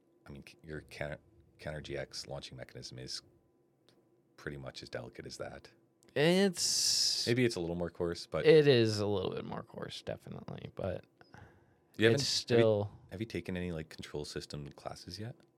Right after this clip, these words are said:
Speaker 2: Not yet, no.
Speaker 1: So it is, like, such an interesting how the feedback loops work.
Speaker 2: Yeah.
Speaker 1: So, like, you have, like, an orientation of something,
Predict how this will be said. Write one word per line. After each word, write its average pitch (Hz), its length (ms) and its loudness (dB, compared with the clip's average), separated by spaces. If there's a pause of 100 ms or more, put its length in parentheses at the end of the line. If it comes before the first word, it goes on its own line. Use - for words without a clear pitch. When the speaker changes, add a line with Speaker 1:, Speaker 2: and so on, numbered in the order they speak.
(160)
Speaker 2:
Not 98 320 -2
yet, - 300 -2
no. 98 260 -6 (180)
Speaker 1:
So 76 400 -2 (380)
it 85 120 -2
is, 80 300 -4
like, 76 220 -6 (260)
such - 320 -8
an 78 80 -6
interesting 76 500 -8 (240)
how 76 120 -8
the 67 80 -16
feedback 71 500 -12
loops - 200 -12
work. 82 280 -8 (400)
Speaker 2:
Yeah. 104 340 4
Speaker 1:
So, 73 360 -2 (580)
like, - 140 -16
you 78 140 -6
have, 78 260 -8
like, 71 240 -8
an 80 80 -8
orientation 71 520 -10
of 76 60 -14
something, 71 480 -10